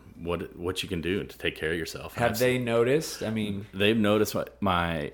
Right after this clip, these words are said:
Speaker 1: you know, as soon as quarantine started, my teenage daughter just got depressed. I mean, hung out in her room,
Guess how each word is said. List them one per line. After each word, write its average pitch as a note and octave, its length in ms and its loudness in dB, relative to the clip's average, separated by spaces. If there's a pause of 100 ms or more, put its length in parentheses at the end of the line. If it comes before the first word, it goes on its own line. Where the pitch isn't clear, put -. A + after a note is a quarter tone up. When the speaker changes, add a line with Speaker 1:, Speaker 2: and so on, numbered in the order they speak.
(100)
Speaker 1:
you A#2 100 -2
know, E2+ 100 2
as D2+ 80 -4
soon D#3+ 180 2
as D3 80 0
quarantine G2+ 400 0
started, E2 400 0
my D#2 240 -4 (220)
teenage E2+ 460 -2
daughter D2 540 -2 (560)
just - 420 -4
got C#2+ 300 0
depressed. - 600 -8 (200)
I E2 80 -2
mean, D2+ 320 -8
hung F#2+ 260 -4
out E2 160 0
in - 60 -12
her D#2+ 100 -6
room, E2+ 600 -4